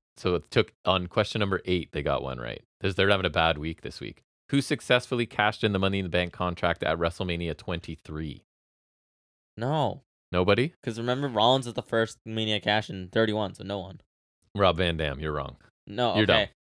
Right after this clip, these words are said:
Speaker 2: No, 'cause he won in, he cashed in. Remember, he did, like, the announced cash in, and he had a match at
Speaker 1: Correct.
Speaker 2: One Night Stand in two thousand six, the year before this.
Speaker 1: Which is just terrible strategy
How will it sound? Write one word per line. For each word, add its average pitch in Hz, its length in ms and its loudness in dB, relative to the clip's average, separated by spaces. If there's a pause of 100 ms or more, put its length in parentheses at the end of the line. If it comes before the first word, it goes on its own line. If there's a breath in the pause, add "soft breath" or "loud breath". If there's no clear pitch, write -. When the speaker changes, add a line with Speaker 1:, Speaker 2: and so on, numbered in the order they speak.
(140)
Speaker 2:
No, 120 160 -2
'cause 110 200 -6
he 117 100 -2
won 113 180 0
in, 117 80 -8 (120)
he 123 140 -2
cashed 139 300 2
in. 131 100 -6
Remember, 123 260 -4
he 131 260 -2
did, 110 220 0
like, 113 200 2
the 104 260 0 (360)
announced 107 500 -4
cash 107 320 2
in, 113 100 -6
and - 20 -2
he 101 160 -2
had 101 160 2
a 101 80 2
match 101 200 2
at 73 60 2
Speaker 1:
Correct. 98 140 0
Speaker 2:
One 104 120 0
Night 101 140 -2
Stand 101 280 -2
in 98 60 -4
two 110 120 0
thousand 98 180 0
six, 104 340 -2
the 98 100 -8
year 98 140 -4
before 101 360 -2
this. 110 160 -4
Speaker 1:
Which - 80 -8
is 110 100 -4
just 143 220 -2
terrible 92 360 0
strategy - 600 -8